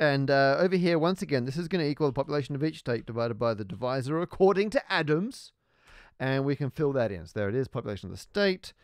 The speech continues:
divided by that divisor up there. And again, initially, it equals the, the true values. But now,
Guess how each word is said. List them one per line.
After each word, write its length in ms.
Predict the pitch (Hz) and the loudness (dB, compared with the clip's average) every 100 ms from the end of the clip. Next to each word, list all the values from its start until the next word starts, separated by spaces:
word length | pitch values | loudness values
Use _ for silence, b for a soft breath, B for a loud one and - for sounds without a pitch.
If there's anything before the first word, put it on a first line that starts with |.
| b b b - | b b b -14
divided 420 | 120 101 95 92 | -6 -6 -6 -8
by 220 | 101 95 | -8 -8
that 220 | 95 90 | -10 -12
divisor 560 | 104 92 104 98 90 90 | -14 -10 -10 -10 -10 -12
up 120 | 73 | -12
there. 540 | 87 104 107 123 180 151 | -16 -12 -4 -2 -2 -4
And 120 | 143 156 | -2 0
again, 400 | 156 160 196 202 | 2 2 0 -2
initially, 720 | 165 214 - 147 147 226 180 | 0 0 -2 -2 0 0 -4
it 120 | 135 | -2
equals 540 | 175 139 135 160 - _ _ | -2 0 -2 -4 -12 _ _
the, 200 | 147 139 | -4 -4
the 120 | 135 | -4
true 280 | 139 180 180 | -4 2 4
values. 560 | 143 101 95 143 202 - B B | 4 2 0 -2 -4 -12 B B
But 140 | - 123 | -6 0
now, 540 | 190 233 117 139 185 | 4 4 2 0 -2